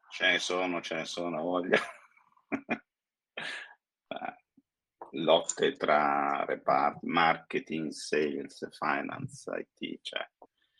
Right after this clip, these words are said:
io ne ho viste tante, purtroppo. Volevo fare però un,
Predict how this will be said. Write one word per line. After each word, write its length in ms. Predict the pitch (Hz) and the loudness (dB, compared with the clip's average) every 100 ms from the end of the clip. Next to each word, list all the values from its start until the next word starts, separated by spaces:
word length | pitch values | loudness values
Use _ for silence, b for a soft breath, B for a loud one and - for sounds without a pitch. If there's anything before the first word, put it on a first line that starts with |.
| _ - | _ -8
io 120 | 73 | -2
ne 60 | 82 | -2
ho 80 | 76 | -2
viste 320 | - - - | -6 -6 -4
tante, 560 | 123 123 - - - - | 0 -2 -4 -10 -12 -12
purtroppo. 600 | - - - - - - _ _ _ | -18 -10 -6 -6 -8 -20 _ _ _
Volevo 240 | 120 143 | 6 6
fare 240 | 160 160 143 | 8 4 4
però 240 | 147 151 | 2 2
un, 280 | 135 131 | 2 0